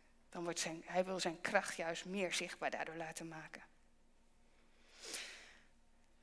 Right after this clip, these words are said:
En dan tenslotte gaat hij bidden op het uur van het graanoffer. Waarom op het uur van het graanoffer? Is dat zo belangrijk? Nou, het staat er genoemd. En het mooie is dat hij weet, op de tijd van het graanoffer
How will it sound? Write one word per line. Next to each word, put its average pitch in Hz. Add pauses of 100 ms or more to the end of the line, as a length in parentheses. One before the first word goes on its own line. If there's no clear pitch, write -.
En 208
dan 208
tenslotte 214
gaat 208
hij 202
bidden 196 (340)
op -
het -
uur 233
van 240
het 240
graanoffer. 190 (880)
Waarom 214
op 208
het 202
uur 233
van 226
het 214
graanoffer? 269 (240)
Is -
dat -
zo 208
belangrijk? 262
Nou, 202
het 208
staat 233
er 226
genoemd. 220 (600)
En 208
het 202
mooie 233
is 220
dat 208
hij 196
weet, 240
op -
de 202
tijd 254
van 254
het 262
graanoffer 196